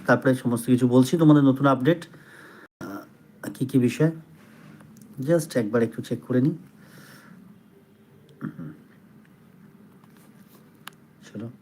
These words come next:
just একবার একটু চেক করে নিই। ঠিক আছে, চলো। দেখো, যেটা বলার বিষয় সেটা হচ্ছে তোমরা একটা শিডিউল চাইছিলে,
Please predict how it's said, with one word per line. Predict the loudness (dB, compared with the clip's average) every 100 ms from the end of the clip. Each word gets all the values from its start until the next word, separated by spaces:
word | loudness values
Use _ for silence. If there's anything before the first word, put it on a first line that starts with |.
| -16
just | -8 -8 -8 -14 -14
একবার | -14 -12 -12
একটু | -12 -18 -20
চেক | -18 -14
করে | -12
নিই। | -12 -14 -16 -20 -20 -20 -20 -20 -20 -20 -20 -20 -20 -20 -10
ঠিক | -4 -4
আছে, | -6 -12 -20 -20 -20 -20 -20 -20 -20 -20 -20 -20 -20 -8 -4
চলো। | -2 -4 -16 -20 -20 -20 -20 -20 -20 -14 0
দেখো, | 0 0
যেটা | 2 2
বলার | 2 2 4 4
বিষয় | 2 2 2
সেটা | 4 4
হচ্ছে | 4 4 0
তোমরা | 2 2 2
একটা | 2
শিডিউল | 0 2 4 4
চাইছিলে, | 2 2 0